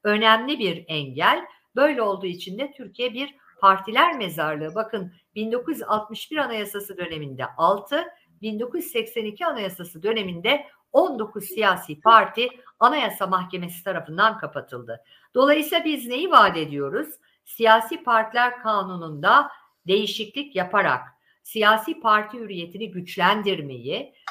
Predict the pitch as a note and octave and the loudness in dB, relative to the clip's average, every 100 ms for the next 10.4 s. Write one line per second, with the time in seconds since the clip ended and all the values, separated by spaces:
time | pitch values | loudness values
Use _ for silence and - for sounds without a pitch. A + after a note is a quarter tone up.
0 | - F#3 F#3 G3 F#3+ F4+ G#4+ F#4 - C#4 | -8 -6 2 0 2 2 6 6 4 -6
1 | C#4 C#4 C#4 B3+ B3+ B3+ B3+ - G#3+ - | -6 0 2 2 0 -2 -4 -14 -12 -10
2 | G#3+ - A#3 A#3 - D#3 C3 A#2+ _ _ | -10 2 8 8 6 -4 -6 -10 _ _
3 | _ _ - A3 B3+ C#4+ C4 A3 G#3+ A3 | _ _ 2 4 6 2 2 -4 -4 -12
4 | F3+ F3+ F3+ G3 G#3+ E4 - _ _ - | -8 -8 -6 -2 0 -2 -6 _ _ -2
5 | F#3+ G#3+ G#3 A#3 C4+ G#3+ G#3 G#3 B3+ D4 | 0 0 -2 -4 -4 -2 -2 -2 -6 -8
6 | B3 - A#3+ C#4+ - _ _ G3 A#3+ F4 | -8 -10 -8 -8 -12 _ _ 4 8 8
7 | F4+ - A#3+ G#3 G3+ F#3+ G3 F#3+ G3+ C#4 | 6 0 2 2 -2 -6 -8 -6 -2 -2
8 | D#4+ - G3+ G3+ G3 F#4+ F#4+ A3+ G#3 G3+ | -4 -8 -4 -4 -4 -8 0 0 0 -4
9 | G3+ G#3 C#4+ D4 - _ A#3 A3 G#3+ A3 | -4 0 -2 -4 -18 _ -10 -8 -4 -4
10 | G#3 G3+ C#4 E4+ | -4 -2 0 0